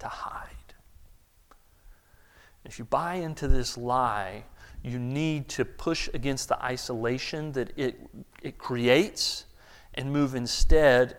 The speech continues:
into relationship, deep relationship with someone you can trust, with God and with another brother or sister in Christ who you can start sharing that secret shame with. Because once it comes to light, you find out that,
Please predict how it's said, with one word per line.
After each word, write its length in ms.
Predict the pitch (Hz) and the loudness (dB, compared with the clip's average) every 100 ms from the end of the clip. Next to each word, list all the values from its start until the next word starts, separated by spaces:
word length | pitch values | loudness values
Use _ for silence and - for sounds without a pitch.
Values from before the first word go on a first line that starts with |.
| - | -6
into 640 | 165 160 147 - 165 143 | -2 -2 -4 -2 2 2
relationship, 1080 | 120 131 123 143 143 131 113 - 113 - - | 2 0 2 0 -2 -6 -6 -2 -2 -4 -8
deep 320 | 165 180 190 | -2 -2 2
relationship 760 | 202 185 160 - 131 - 120 - | 2 4 2 0 -8 -2 -2 -2
with 80 | 120 | -6
someone 320 | - 131 127 | -2 0 -2
you 80 | 123 | -4
can 160 | - | -8
trust, 540 | 120 - 117 104 - - - - | -8 0 0 0 -4 -14 -20 -6
with 220 | 135 120 | -4 -2
God 420 | 127 131 139 143 139 | 4 6 6 4 2
and 180 | 123 | -4
with 140 | 120 113 | -4 -4
another 320 | 120 135 147 | 2 2 2
brother 280 | 135 131 123 | 2 2 2
or 40 | |
sister 340 | - 127 - 117 | -4 -8 -8 -10
in 60 | |
Christ 540 | 113 127 135 151 - - - - | -4 -4 -4 -6 -10 -14 -20 -14
who 120 | - 127 | -6 -4
you 240 | 131 156 | -4 -8
can 180 | - 113 | -8 -10
start 460 | - 143 131 - | -4 0 0 0
sharing 680 | - - 151 156 147 120 110 | -6 -6 -4 -2 0 0 -2
that 200 | 117 117 | -2 -2
secret 420 | - 139 131 107 - | -2 -6 -6 -8 -8
shame 380 | - 127 131 | -6 -4 -4
with. 340 | 139 147 165 - - - - | -6 -8 -10 -12 -18 -16 -8
Because 240 | 139 131 | -2 0
once 200 | 156 160 | 0 0
it 100 | 139 | -4
comes 240 | - 147 131 | -4 -4 -2
to 100 | 127 | -2
light, 340 | 127 151 - | 0 -2 -4
you 120 | 135 | -10
find 340 | - 135 135 131 | -4 -4 -2 2
out 300 | 135 131 123 | 2 0 -6
that, 160 | 113 | -6